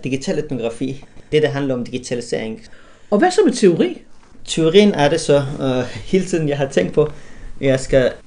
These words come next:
Speaker 1: skrive om Goffman, øh,
Speaker 2: Mhm.
Speaker 1: stigmabegrebet,
Speaker 2: Mhm.
Speaker 1: og Per Bourdieu's, øh, øh, kapitalbegreber.
Speaker 2: Mhm.
Speaker 1: Men efter jeg har været til min, øh, til vejledning,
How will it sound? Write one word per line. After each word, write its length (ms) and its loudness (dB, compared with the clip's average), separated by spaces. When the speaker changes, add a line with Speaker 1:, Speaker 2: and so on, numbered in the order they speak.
Speaker 1:
skrive 360 2
om 380 -2
Goffman, 340 2
øh, 200 6
Speaker 2:
Mhm. 200 6
Speaker 1:
stigmabegrebet, 880 -2
Speaker 2:
Mhm. 240 2
Speaker 1:
og 480 4
Per 140 4
Bourdieu's, 500 0
øh, 280 2
øh, 200 -6
kapitalbegreber. 760 -2
Speaker 2:
Mhm. 160 -2
Speaker 1:
Men 120 -2
efter 260 4
jeg 120 6
har 120 0
været 240 6
til 420 0
min, 300 -4
øh, 340 -4
til 120 -6
vejledning, 640 2